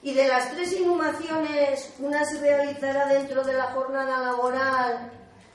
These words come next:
otra fuera de la jornada de lunes a viernes y otra fuera de la jornada de viernes a domingo, porque es que eso es presuponer mucho. Sí,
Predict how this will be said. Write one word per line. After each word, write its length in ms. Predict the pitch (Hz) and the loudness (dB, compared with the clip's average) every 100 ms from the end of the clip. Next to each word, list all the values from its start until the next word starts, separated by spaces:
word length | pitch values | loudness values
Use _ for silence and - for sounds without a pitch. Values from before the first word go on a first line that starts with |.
| - - - | -20 -20 -2
otra 380 | 269 277 277 - | 0 4 4 4
fuera 260 | 285 277 | 6 6
de 140 | 262 247 | 4 2
la 120 | 247 | 0
jornada 580 | 240 247 247 254 247 240 | 0 -4 -2 -2 0 0
de 100 | 240 | 0
lunes 400 | 269 262 233 233 | -2 -2 -2 -2
a 120 | 226 | -6
viernes 840 | 254 269 254 247 240 214 196 - | 0 0 0 -2 -4 -6 -10 -14
y 120 | 233 | -2
otra 280 | 277 277 262 | 0 0 -2
fuera 320 | 254 262 247 | -4 -2 -2
de 100 | 240 | -2
la 140 | 233 226 | -4 -8
jornada 540 | 226 226 240 233 226 | -8 -6 -6 -4 -4
de 80 | 220 | -4
viernes 440 | 220 240 233 214 | -6 -6 -6 -8
a 80 | 208 | -8
domingo, 480 | 208 220 302 349 175 | -6 -6 -6 -8 -8
porque 280 | 170 185 185 | -10 -12 -12
es 80 | 185 | -14
que 160 | - | -14
eso 140 | 233 247 | -14 -12
es 100 | - | -12
presuponer 680 | - 190 165 165 175 170 | -16 -16 -16 -12 -8 -8
mucho. 420 | - - - - - - _ _ _ _ _ _ _ _ _ _ | -8 -10 -10 -14 -18 -20 _ _ _ _ _ _ _ _ _ _
Sí, 140 | - | -4